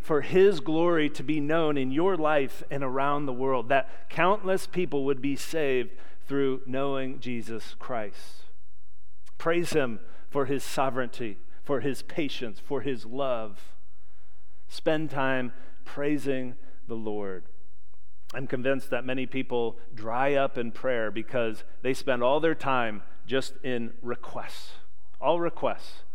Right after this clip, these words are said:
If you spend all your time in requests, which we should do, you will dry up in prayer. So spend some time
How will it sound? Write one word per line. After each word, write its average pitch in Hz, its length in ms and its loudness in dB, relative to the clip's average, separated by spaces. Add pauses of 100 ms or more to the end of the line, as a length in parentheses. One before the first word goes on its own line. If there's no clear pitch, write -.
(140)
If - 80 -2
you 135 60 -2
spend 160 240 2
all 156 200 2
your 196 160 2
time 175 280 2
in 180 60 0
requests, 156 360 2
which 143 180 0
we 156 120 0
should 165 320 0
do, 127 260 2 (880)
you 147 160 -2
will 143 160 0
dry 127 340 0
up 113 240 0
in 107 80 0
prayer. 104 300 0
So 120 140 0
spend 143 380 0
some 135 220 0
time 110 460 0